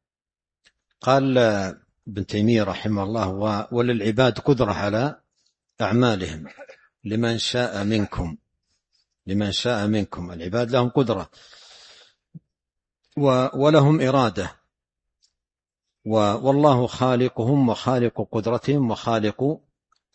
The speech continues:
إرادتهم". فقوله رحمه الله: "وللعباد قدرة على أعمالهم ولهم إرادة"، هذا فيه إشارة للرد على الجبرية. وقول "والله خالقهم وخالق قدرتهم" إشارة إلى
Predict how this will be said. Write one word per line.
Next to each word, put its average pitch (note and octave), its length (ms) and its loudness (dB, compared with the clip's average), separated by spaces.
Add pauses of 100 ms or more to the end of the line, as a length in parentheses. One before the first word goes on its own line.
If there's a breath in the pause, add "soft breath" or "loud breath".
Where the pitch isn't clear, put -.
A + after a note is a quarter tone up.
(460)
إرادتهم". F#2+ 680 -2 (580 soft breath)
فقوله G#2 1700 2
رحمه A2+ 400 0
الله: G#2 260 -4
"وللعباد A#2 680 0
قدرة A2+ 320 -2
على G2+ 260 -4
أعمالهم G2+ 800 -2
ولهم A2 320 0
إرادة"، C3+ 460 -4 (340 soft breath)
هذا A#2 180 0
فيه B2 200 2
إشارة B2 380 -2
للرد G#2 380 -4
على G#2 360 -4 (340)
الجبرية. F#2+ 640 -4 (720 soft breath)
وقول C#3+ 320 2
"والله C3 420 6
خالقهم G#2+ 720 -2
وخالق C3 520 -2 (100)
قدرتهم" C3+ 500 0
إشارة A2+ 400 -2
إلى G#2 320 -4